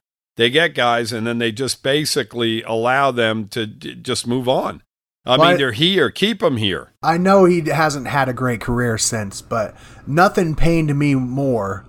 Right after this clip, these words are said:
Speaker 2: than watching Deion Jordan get sacks for the S-,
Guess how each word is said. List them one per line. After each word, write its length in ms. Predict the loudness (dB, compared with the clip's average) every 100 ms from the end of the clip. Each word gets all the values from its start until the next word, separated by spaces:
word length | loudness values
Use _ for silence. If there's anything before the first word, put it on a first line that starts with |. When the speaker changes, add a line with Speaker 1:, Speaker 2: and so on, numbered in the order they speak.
| -20 -4
Speaker 2:
than 180 | 0 4
watching 460 | 4 4 2 -4
Deion 500 | 0 2 4 4 4
Jordan 500 | 2 4 6 6 2
get 220 | -2 -4 -2
sacks 540 | 0 2 0 0 -4
for 180 | -4 -6
the 80 | -6
S-, 280 | -4 -4